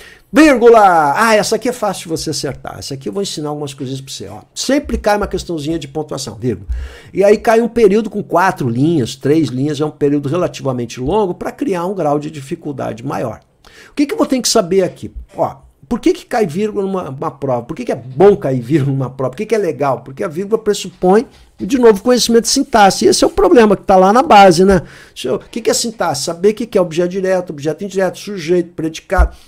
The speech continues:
Isso é a base. Se eu não souber isso, não adianta, gente. Não, ficar, não adianta ficar falando simulado. Legal? Um. Então, olha só.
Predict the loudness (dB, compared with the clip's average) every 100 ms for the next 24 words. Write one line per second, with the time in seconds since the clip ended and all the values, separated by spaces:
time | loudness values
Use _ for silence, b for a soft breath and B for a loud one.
0 | B -12 -4 -2 0 0 2 2 2 0
1 | 2 0 0 -2 -2 0 0 -2 -8 -12
2 | -16 -14 -10 -4 -2 0 0 0 -6 -4
3 | -4 -2 -4 -6 _ _ _ -20 -10 -8
4 | -8 b b b b b _ _ _ _
5 | -8 -6 -8 -12 _ _ _ _ _ _
6 | _ _ _ _ _ _ _ _ -20 -20
7 | -20 -20 _ _ -8 -4 0 -2 0 -4
8 | -4